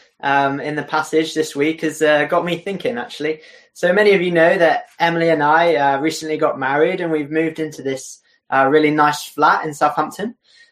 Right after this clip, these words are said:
Um, but I was thinking, with all this talk of houses, maybe we could make a house, um, so that we could live in a house. And, um, I, so I was doing some reading and I was trying to figure out what we need.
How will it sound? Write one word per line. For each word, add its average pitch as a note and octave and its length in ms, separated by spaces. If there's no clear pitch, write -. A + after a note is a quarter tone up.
Um, E3 280
but F3+ 240
I A3 100
was A#3 160
thinking, G3 540
with F3 140
all A3+ 100
this G#3+ 140
talk G3 180
of F3 60
houses, F3+ 320
maybe G#3+ 260
we G3 160
could C#3+ 300
make E3+ 420
a E3 100
house, D3+ 640
um, C3+ 440
so D3+ 220
that C#3 140
we D3 80
could D#3 160
live E3 100
in E3+ 80
a E3 80
house. G3+ 400
And, C#3 300
um, C#3+ 340
I, D3 120
so F3 180
I E3 40
was E3 120
doing F#3+ 180
some D#3+ 220
reading C#3 340
and C3 100
I C3 200
was C3 120
trying F3+ 200
to - 60
figure D3 240
out - 160
what C3 120
we C#3 80
need. F#3 460